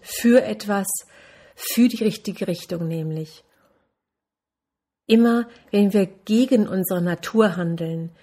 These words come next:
wenn wir unsere eigentlichen Fähigkeiten und Begabungen missachten, wenn wir gegen uns selbst handeln, dann werden wir Probleme bekommen. Ja, und das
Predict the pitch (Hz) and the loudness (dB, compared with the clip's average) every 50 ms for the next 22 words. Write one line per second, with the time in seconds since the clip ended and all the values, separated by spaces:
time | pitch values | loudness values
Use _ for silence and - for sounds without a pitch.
0 | _ _ _ - 180 180 180 180 175 190 185 180 - 170 - - - - 214 247 | _ _ _ -6 -4 -2 -2 -2 -2 -4 -4 -4 -6 -6 -8 -8 -4 0 2 2
1 | 262 254 247 208 220 202 - 208 185 - - - 233 233 240 214 220 - - - | 4 4 2 0 0 -2 -2 -2 -2 -4 -4 0 0 2 2 0 -2 -6 -10 -8
2 | 190 180 180 175 - - 185 175 185 170 - - - - 180 185 190 185 202 190 | -6 -6 -6 -6 -6 -8 -6 -6 -6 -8 -8 -8 -4 -2 -2 0 -2 -2 -2 -4
3 | 190 180 175 180 175 - - 202 196 - - - _ 190 175 170 170 _ _ _ | -2 -2 -2 -4 -4 -6 -6 -8 -8 -8 -12 -12 _ -6 -6 -6 -8 _ _ _
4 | _ _ _ _ _ _ _ _ _ _ _ _ _ _ _ _ _ _ _ _ | _ _ _ _ _ _ _ _ _ _ _ _ _ _ _ _ _ _ _ _
5 | _ _ _ _ _ _ _ _ _ _ - 180 185 180 175 180 180 175 175 - | _ _ _ _ _ _ _ _ _ _ -6 -4 -2 -2 0 0 0 0 0 -2
6 | 190 190 185 196 190 - 196 175 - 208 208 226 226 - - - - 170 175 170 | -4 -2 -2 -2 -4 -4 -4 -2 0 2 2 2 2 0 -4 -8 -6 -6 -4 -4
7 | 170 165 160 165 165 165 165 - _ _ _ _ _ _ - 165 170 170 175 170 | -4 -4 -6 -6 -6 -8 -10 -12 _ _ _ _ _ _ -6 -4 -2 -2 0 0
8 | 185 185 180 190 190 196 175 - - 180 - 185 180 185 185 170 170 165 - - | 0 0 0 -2 -4 -4 -6 -8 -10 -8 -4 -4 -4 -4 -4 -6 -8 -10 -12 -12
9 | - 160 160 165 165 165 165 - _ _ _ _ _ _ _ _ _ _ _ _ | -12 -12 -10 -10 -12 -12 -14 -18 _ _ _ _ _ _ _ _ _ _ _ _
10 | _ _ _ _ _ _ _ _ _ _ _ _ - - 202 185 185 180 165 165 | _ _ _ _ _ _ _ _ _ _ _ _ -4 -2 0 0 0 -2 -4 -6